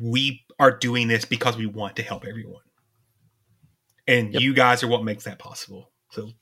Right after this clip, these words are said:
Speaker 1: thank you for making us all mushy. Dang it. Much love to you as well, Soren.
Speaker 2: What's up? Uh, Clifford Mert, uh, when will Play Pokemon add circuits for Ultra and Master League championships?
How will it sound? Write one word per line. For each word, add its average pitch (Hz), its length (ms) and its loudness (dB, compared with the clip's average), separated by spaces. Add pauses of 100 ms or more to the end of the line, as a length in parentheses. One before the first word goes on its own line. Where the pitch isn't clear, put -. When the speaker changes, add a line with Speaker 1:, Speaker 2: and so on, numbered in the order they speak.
Speaker 1:
thank 143 240 2
you 143 60 2
for 127 120 2
making 120 280 4
us 113 80 0
all 117 100 6
mushy. 107 560 -4
Dang 127 200 2
it. 117 120 -2
Much 123 240 2
love 120 200 2
to 117 60 -8
you 113 200 -2
as 110 120 -8
well, 104 340 -2
Soren. 104 360 -4 (560)
Speaker 2:
What's - 180 -12
up? - 200 -12 (600)
Uh, 135 460 4
Clifford 180 340 2
Mert, - 500 0 (180)
uh, 123 400 2 (500)
when 143 460 2
will 131 560 2 (340)
Play 131 240 2
Pokemon 120 680 -2 (180)
add 104 400 -2
circuits - 880 -2
for - 320 -10
Ultra 127 540 -2 (180)
and 117 220 -4
Master 104 380 -6
League 104 480 -8
championships? - 1040 -10